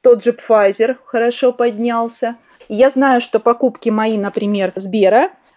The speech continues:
акции Сбера, я считаю их очень удачными сделками. Несмотря на то, что сейчас они у меня в минусе, они сейчас стоят меньше, чем я покупала, я точно знаю, что они поднимутся.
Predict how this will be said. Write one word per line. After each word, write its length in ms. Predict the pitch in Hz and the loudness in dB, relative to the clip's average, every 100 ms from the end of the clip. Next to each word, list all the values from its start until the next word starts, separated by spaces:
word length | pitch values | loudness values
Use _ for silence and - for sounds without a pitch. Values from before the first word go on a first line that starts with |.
| - | -4
акции 360 | 226 226 - | -2 -2 -8
Сбера, 360 | 208 190 208 190 | -8 -4 0 0
я 160 | 202 | 0
считаю 440 | 254 269 - 240 254 | -4 -2 2 2 2
их 220 | - - | -4 -4
очень 300 | 247 240 233 | -4 -2 -4
удачными 440 | 208 214 208 214 | 0 0 0 -8
сделками. 460 | 202 185 180 - 190 | -4 -2 -2 -4 -4
Несмотря 420 | 247 262 277 330 | -2 0 0 2
на 120 | 330 | 2
то, 160 | 330 262 | 0 -2
что 180 | - 254 | -2 -6
сейчас 320 | 240 269 254 | -4 -4 -2
они 180 | 262 254 | -2 0
у 40 | |
меня 240 | 254 247 240 | 0 0 0
в 60 | |
минусе, 420 | 220 208 202 - | -2 -4 -4 -4
они 180 | 214 220 | -4 -4
сейчас 320 | 233 240 240 | -6 -4 -4
стоят 320 | - - 240 240 | -2 0 0 0
меньше, 320 | 226 240 220 | -6 -6 -6
чем 200 | 214 220 | -8 -6
я 120 | 214 | -4
покупала, 540 | 220 208 220 208 196 - - | -4 -6 -4 -2 -2 -6 -10
я 120 | - 226 | -2 -2
точно 360 | 311 302 233 | -2 -4 -4
знаю, 220 | 202 214 | -2 -4
что 180 | 208 - | -4 -6
они 180 | 208 208 | -6 -4
поднимутся. 640 | 208 196 202 190 180 - | -4 -4 -4 -6 -8 -12